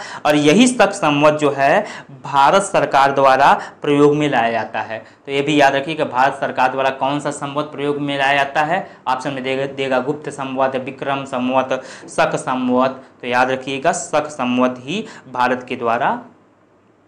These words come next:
भारत सरकार के द्वारा प्रयोग में लाया जाता है। और इसको किसके द्वारा शुरू किया गया था? कनिष्क के द्वारा। ठीक है, उत्तर प्रदेश में जो है मथुरा, श्रावस्ती,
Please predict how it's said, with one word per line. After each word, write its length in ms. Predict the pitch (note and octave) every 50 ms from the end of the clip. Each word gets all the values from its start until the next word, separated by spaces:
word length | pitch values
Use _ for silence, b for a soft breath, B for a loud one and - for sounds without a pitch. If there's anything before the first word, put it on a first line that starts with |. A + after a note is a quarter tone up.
| _ _ _
भारत 340 | - A#2+ B2+ B2+ B2+ C3 B2+
सरकार 360 | B2+ C#3+ B2+ B2 B2 B2 B2
के 80 | A#2+ B2+
द्वारा 220 | B2 B2 B2 B2
प्रयोग 300 | A#2+ B2+ B2+ B2+ B2+ A#2+
में 100 | B2 A#2
लाया 200 | A#2+ A#2+ A#2+ B2
जाता 240 | B2+ C3 B2+ - E3
है। 140 | E3+ G3 G#3
और 60 | G3
इसको 220 | D3+ D3 - D#3+ D3
किसके 300 | - E3 - - - D3+
द्वारा 220 | C#3+ C#3 C#3 D3
शुरू 220 | C#3+ - D3 C#3+ C#3+
किया 220 | C#3+ - D3 D3
गया 160 | D3 D3+ D#3
था? 160 | D#3 D3+ A3+ A#3+
कनिष्क 520 | A#3+ A#3+ - - C3+ C3 B2+ B2 - -
के 120 | - B2
द्वारा। 380 | A2 A2+ A2 A2 G#2+ A2 A2 A2 - b b b b b b b b -
ठीक 120 | A3+ B3
है, 320 | B3 D#3+ - B2 - - - _ _ _ _ _ _ _ _ _ _ _ _ _ b b b b
उत्तर 320 | - G3 G3+ - A#3 A3 A3+
प्रदेश 300 | - F#3 F#3 G3 F#3+ G3
में 140 | G3 F#3 D#3+
जो 100 | E3+ D#3+
है 300 | E3 E3 E3 D#3+ D#3 D#3
मथुरा, 600 | D3 D3+ D3+ D3+ D#3+ D3+ D3 C3+ C3+ D3+ - B B B B
श्रावस्ती, 800 | - - D#3+ D#3 D3+ D3+ D#3 D3+ D3+ - - C#3+ C3 C#3 E3 G3